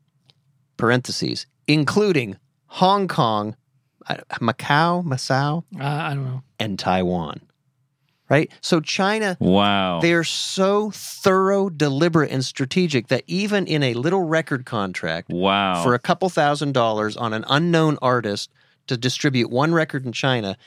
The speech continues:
Speaker 1: they have to make sure that territory, China, includes Taiwan.
Speaker 3: Wow.
Speaker 1: This is, <clears throat> this is very intentional and very thorough.
Speaker 2: So can we give a look, 'cause the, uh,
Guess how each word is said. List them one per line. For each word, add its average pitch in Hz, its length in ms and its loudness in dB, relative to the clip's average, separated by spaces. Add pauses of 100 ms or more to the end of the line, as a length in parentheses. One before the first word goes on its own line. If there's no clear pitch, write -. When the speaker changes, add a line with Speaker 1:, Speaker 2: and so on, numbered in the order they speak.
(260)
Speaker 1:
they 120 120 0
have 147 280 0
to 180 100 2
make 175 220 2
sure 190 440 0
that 120 200 -2
territory, 104 800 -2 (440)
China, 156 480 0
includes 131 920 -2
Taiwan. 147 540 0 (200)
Speaker 3:
Wow. 87 800 0
Speaker 1:
This 156 360 -2
is, 180 220 -6 (280)
<clears throat> - 240 -8
this 214 180 -2
is 170 180 -4
very 180 420 2
intentional 101 520 -6
and 113 220 -6
very 131 460 0
thorough. - 500 -8 (140)
Speaker 2:
So 240 400 0
can 226 260 0
we 269 160 0
give 302 180 0
a 269 60 2
look, 214 260 0
'cause 180 320 -2
the, 185 180 -4 (100)
uh, - 120 -8